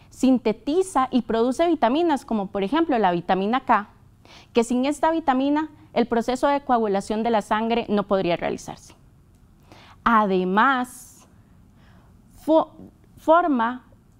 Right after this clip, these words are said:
un escudo protector para nuestro sistema inmunológico y se mantienen en estado de alerta ante la llegada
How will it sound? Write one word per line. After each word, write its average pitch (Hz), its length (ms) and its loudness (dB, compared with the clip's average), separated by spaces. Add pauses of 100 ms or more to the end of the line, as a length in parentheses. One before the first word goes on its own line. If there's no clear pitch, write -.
un 320 420 4
escudo 277 800 0
protector 269 800 -2
para 214 260 -2
nuestro 196 320 -4
sistema 254 460 -2
inmunológico 247 960 0 (400)
y 262 100 0
se 269 200 0
mantienen 294 840 2 (320)
en 240 160 2
estado 302 520 2
de 330 100 2
alerta 277 640 0 (320)
ante 240 280 0
la 214 100 2
llegada 247 560 0